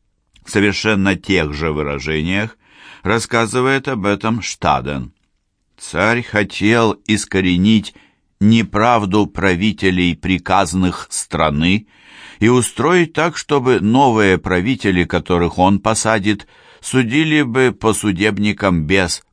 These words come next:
подарков, дач и приносов». Примечание.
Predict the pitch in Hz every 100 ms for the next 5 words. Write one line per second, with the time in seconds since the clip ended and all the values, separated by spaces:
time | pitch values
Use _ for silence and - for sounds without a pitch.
0 | - 85 73 87 101 90 92 78 - _
1 | _ _ 90 90 98 92 - - _ _
2 | 98 98 - 113 107 87 80 - 73 -
3 | - _ _ _ _ _ _ _ - -
4 | 113 113 95 85 78 76 76 71